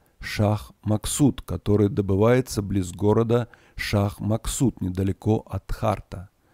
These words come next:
Камень назван по имени учителя, который обитал на вершине холма. Каменоломня была отработана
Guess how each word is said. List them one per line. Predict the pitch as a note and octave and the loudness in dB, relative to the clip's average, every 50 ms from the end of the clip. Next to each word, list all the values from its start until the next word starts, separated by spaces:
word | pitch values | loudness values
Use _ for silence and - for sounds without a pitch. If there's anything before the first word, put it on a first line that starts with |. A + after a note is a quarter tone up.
| _ _ _ _ _ _ _ _ _ _ _ _ | _ _ _ _ _ _ _ _ _ _ _ _
Камень | - C3+ F3 G3 F#3 C#3 G#2 F#2 F2+ E2 - - - - _ - | 2 2 4 4 6 4 4 4 2 -2 -6 -12 -20 -20 _ -2
назван | - G2+ B2+ D3+ F3 E3 D3+ D#3 F3+ E3+ D#3+ | 2 4 6 6 4 4 2 2 0 0 0
по | - - B2+ | 2 2 4
имени | A#2+ B2 C3 C#3 C#3+ C#3+ D3 D3 | 4 6 4 4 4 4 4 4
учителя, | D3+ D#3 - - - C#3 G#2+ - - G#2 G2 G2 F#2+ G2+ G2 - _ _ _ _ _ _ _ - | 4 2 2 0 0 0 2 2 0 0 0 0 0 -2 -4 -8 _ _ _ _ _ _ _ 0
который | A2+ A2+ - - D3 D3+ C#3+ | 0 0 2 2 2 2 0
обитал | - - C#3 C3 B2+ A#2 B2+ C3+ - _ - A#2+ G#2+ G2+ G2 F#2+ F#2+ | 0 0 0 0 0 0 -2 -2 -4 _ 0 2 2 2 2 2 0
на | G2 G2 F#2+ | 0 0 0
вершине | G2 F#2+ - - - A#2+ A#2+ B2 B2 A2 | 0 0 -2 -4 -2 0 2 2 2 0
холма. | - - A#2+ A2+ G2+ F#2+ F#2+ F#2 F#2 F2+ F#2 - _ _ _ _ | 0 -2 0 0 0 -2 -2 -4 -6 -8 -12 -16 _ _ _ _
Каменоломня | A2+ A#2 B2+ C3 D3 D3 D#3 F3+ G#3 A3 F#3+ D3 A#2+ | 2 4 4 6 6 4 4 4 4 4 4 4 2
была | G#2+ G#2 A2 A2+ B2 D#3 F3 - - _ _ _ | 2 4 2 4 4 4 2 0 -2 _ _ _
отработана | - C3 - _ - C#3+ C#3+ C3+ B2+ B2 C3+ C3+ D3+ D#3 - - F3 F3+ E3+ F3 F3 | -6 -6 -6 _ 0 2 2 2 4 4 6 6 6 4 2 -2 -2 0 0 2 2